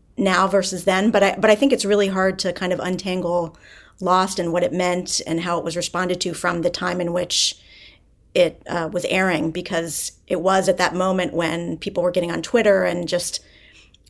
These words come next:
to me, it was really the first puzzle box show that everybody was trying to dissect to such a degree online,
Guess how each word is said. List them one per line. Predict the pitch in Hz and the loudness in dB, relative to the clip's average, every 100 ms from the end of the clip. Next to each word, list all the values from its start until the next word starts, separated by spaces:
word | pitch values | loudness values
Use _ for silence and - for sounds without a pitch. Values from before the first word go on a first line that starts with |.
| _ | _
to | 240 | 6
me, | 277 | 8
it | 302 | 8
was | 208 196 | 6 4
really | 214 | 4
the | 190 185 | 4 0
first | - 208 190 175 - - - - - _ _ | 0 2 4 2 0 0 -2 -4 -8 _ _
puzzle | - 214 196 | -2 2 2
box | 190 180 - | 2 -2 -2
show | 190 180 | 2 2
that | 180 | 2
everybody | 180 190 196 185 175 | 0 0 0 0 -2
was | 165 | -4
trying | - 196 175 | -4 -4 -4
to | - | -4
dissect | 175 - 196 175 | -6 -2 -2 -2
to | 180 | -6
such | - 180 175 | -4 -2 -2
a | |
degree | 190 190 180 180 | -6 -4 -2 -2
online, | 180 180 180 180 190 247 | -2 -2 -2 0 2 0